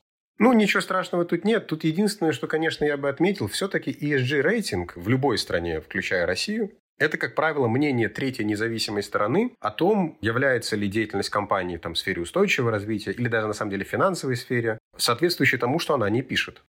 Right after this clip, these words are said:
Ну и насколько, скажем, там, её можно оценить по шкале какой-то, да, которую рейтинговое агентство существует. То есть в целом это всего лишь мнение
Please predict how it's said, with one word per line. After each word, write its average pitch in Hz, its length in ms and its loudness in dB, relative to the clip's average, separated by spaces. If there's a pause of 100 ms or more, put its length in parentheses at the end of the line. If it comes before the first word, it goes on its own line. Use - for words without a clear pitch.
(160)
Ну 156 260 6
и 156 340 4
насколько, 123 560 0
скажем, 113 260 -2
там, 107 180 -2
её 110 100 2
можно 117 280 0
оценить 110 440 0
по - 60 -6
шкале 107 300 0
какой-то, 85 360 -6
да, 104 280 0
которую 107 340 2
рейтинговое 98 440 0
агентство 95 680 -2
существует. 95 600 -2
То 113 80 -2
есть 113 120 -4
в - 40 -14
целом 208 280 4
это 120 120 -4
всего 135 240 0
лишь 208 160 0
мнение 120 560 2